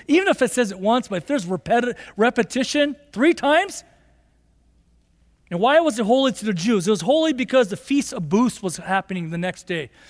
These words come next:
In essence, the Feast of Booths was a commemoration of when E-, uh, when, uh, Israel was freed out of Egypt, out of house of slavery. So why is this day, the Lord's Day, holy then?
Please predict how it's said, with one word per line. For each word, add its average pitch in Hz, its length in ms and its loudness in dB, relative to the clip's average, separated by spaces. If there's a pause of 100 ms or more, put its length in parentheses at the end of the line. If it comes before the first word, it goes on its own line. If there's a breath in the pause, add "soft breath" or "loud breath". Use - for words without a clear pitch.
(360 loud breath)
In 214 80 0
essence, 277 300 2
the 208 60 -6
Feast 277 280 0
of 185 80 -4
Booths 247 240 2
was 202 160 -4
a 196 60 -4
commemoration 240 760 2
of 202 140 2
when 202 220 -2 (360 loud breath)
E-, 320 280 0
uh, 214 180 2
when, 214 240 0
uh, 190 220 -2
Israel 269 420 2
was - 140 -4
freed 294 320 2
out 240 120 4
of 220 60 -12
Egypt, 262 400 0
out 196 140 0
of 165 60 0
house 208 280 -2
of 175 60 -8
slavery. 208 640 -2 (960 loud breath)
So - 160 -2
why 381 600 4
is 294 360 2
this 359 240 2
day, 262 320 0
the 226 120 0
Lord's 262 400 0
Day, 330 200 0
holy 381 500 -2
then? 190 320 -2